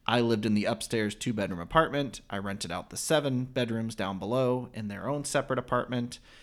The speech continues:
And I made two hundred fifty bucks a month living in my own house.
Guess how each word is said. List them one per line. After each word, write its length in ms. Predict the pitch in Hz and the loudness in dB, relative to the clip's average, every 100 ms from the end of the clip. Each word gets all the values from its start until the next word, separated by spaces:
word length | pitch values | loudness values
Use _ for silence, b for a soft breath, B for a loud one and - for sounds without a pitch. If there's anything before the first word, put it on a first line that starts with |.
| B B B | B B B
And 400 | 107 104 98 98 - | -4 -4 -4 -6 -6
I 140 | 104 | -4
made 440 | 107 98 139 98 - | -2 4 4 4 0
two 80 | 110 | -4
hundred 260 | 95 90 | -4 -4
fifty 220 | 90 95 90 | -8 -8 -6
bucks 220 | 85 - | -6 -6
a 60 | 95 | -6
month 280 | 95 104 | -6 -6
living 260 | 87 98 98 | -8 -6 -6
in 80 | 92 | -4
my 200 | 82 90 | -4 -4
own 200 | 101 80 | -4 -4
house. 600 | - 147 90 120 - | 0 2 2 -2 -6